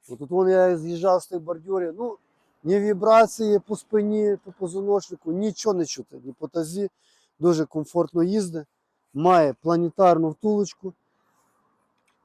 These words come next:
Nexus сім Шимановську. Добротно. Яка теж навіть от під якусь гору, тут понижені передачі, під гору, якщо людина важить там сто тридцять кілограм, вона собі таку під горку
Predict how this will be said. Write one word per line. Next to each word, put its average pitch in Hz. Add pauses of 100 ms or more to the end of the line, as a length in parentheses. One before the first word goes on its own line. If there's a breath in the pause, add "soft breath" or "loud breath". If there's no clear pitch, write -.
(120)
Nexus 180
сім 185 (840)
Шимановську. 175 (1040)
Добротно. 165 (2000)
Яка 147
теж 165
навіть 175
от 160
під 156
якусь 160
гору, 180 (120)
тут 139
понижені 156
передачі, 165
під 156
гору, 175
якщо 147
людина 151
важить 143
там 120
сто -
тридцять 165
кілограм, 170
вона 156
собі 139
таку -
під 135
горку 160